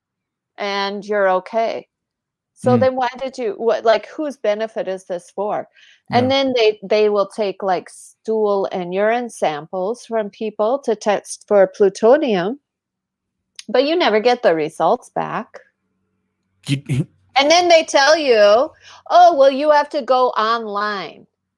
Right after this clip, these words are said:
Speaker 1: Here, here's the website, and then you go here, and here's your number so you can find out your levels. Okay, so if I live on an outer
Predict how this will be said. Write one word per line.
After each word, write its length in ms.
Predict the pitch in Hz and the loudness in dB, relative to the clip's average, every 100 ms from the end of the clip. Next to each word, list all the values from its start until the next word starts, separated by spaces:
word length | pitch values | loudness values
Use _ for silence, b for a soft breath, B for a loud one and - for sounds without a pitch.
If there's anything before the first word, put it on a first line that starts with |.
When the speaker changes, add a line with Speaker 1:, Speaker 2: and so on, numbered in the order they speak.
| _ _ _ _ - | _ _ _ _ -8
Speaker 1:
Here, 380 | 330 294 190 208 | 0 2 2 0
here's 320 | 277 302 302 | -4 -4 -2
the 120 | 320 | -4
website, 840 | 247 226 202 - - 208 202 262 294 | 0 0 0 -6 -6 0 2 2 2
and 160 | 233 220 | 0 0
then 160 | 240 247 | -2 -4
you 140 | 269 | -4
go 180 | 262 247 | 0 -2
here, 220 | 233 247 | 0 -2
and 180 | 214 214 | -2 -6
here's 380 | 208 240 254 247 | -8 -8 -8 -6
your 140 | 226 | -6
number 380 | 208 208 214 214 | -4 -6 -4 -4
so 160 | 196 214 | -4 -6
you 200 | 196 214 | -4 -4
can 220 | 214 196 | -4 -8
find 380 | - 190 185 196 | -6 -6 -2 0
out 180 | 180 - | 0 0
your 140 | 175 | -4
levels. 760 | 165 160 - 120 - _ _ _ _ _ _ _ _ _ _ _ - | -2 -4 -4 -10 -12 _ _ _ _ _ _ _ _ _ _ _ -8
Okay, 240 | 262 247 | -2 0
so 140 | 240 247 | 2 2
if 160 | 240 | 4
I 160 | 247 240 | 4 4
live 220 | 262 262 | 4 2
on 160 | 269 262 | -2 -4
an 160 | 262 233 | -2 0
outer 340 | 214 220 220 | 2 4 2